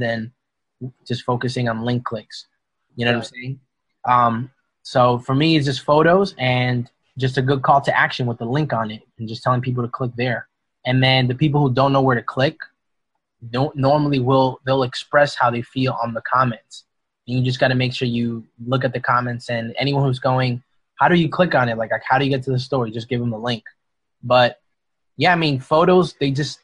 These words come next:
Speaker 1: that twelve hundred by twelve hundred, man, I mean, it's kinda hard to look past that when you have an image really that big. It grabs your attention.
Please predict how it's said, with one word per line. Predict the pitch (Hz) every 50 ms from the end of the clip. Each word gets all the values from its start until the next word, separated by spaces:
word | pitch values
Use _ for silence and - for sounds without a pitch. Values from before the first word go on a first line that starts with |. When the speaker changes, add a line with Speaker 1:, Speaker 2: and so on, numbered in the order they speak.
| -
Speaker 1:
that | - - 139 131
twelve | - - 156 156 156
hundred | 165 160 156 156 156
by | 147 147
twelve | 131 - 151 147
hundred, | 160 170 165 151 151 143
man, | 143 139 139 139 139 143 131 _ _ -
I | 127
mean, | 127 123 123 120 120 120 123 - _ _ _ _ _ _ _ _ _ _ _
it's | - 123 -
kinda | - 156 143 139 131
hard | 135 143 143 139
to | - 135
look | 135 135 127 127
past | - 143 139 139 135 - -
that | 123 117 -
when | 123 117
you | 117 120
have | 123 120 117 117
an | 123 123
image | 123 123 120 117 - -
really | - 123 127 123 123 117
that | 117 113 117 - - -
big. | 123 123 120 113 - _ _ _ _ -
It | 123 120
grabs | 123 123 120 120 120 120
your | 120 113
attention. | - - 120 117 120 - 120 113 120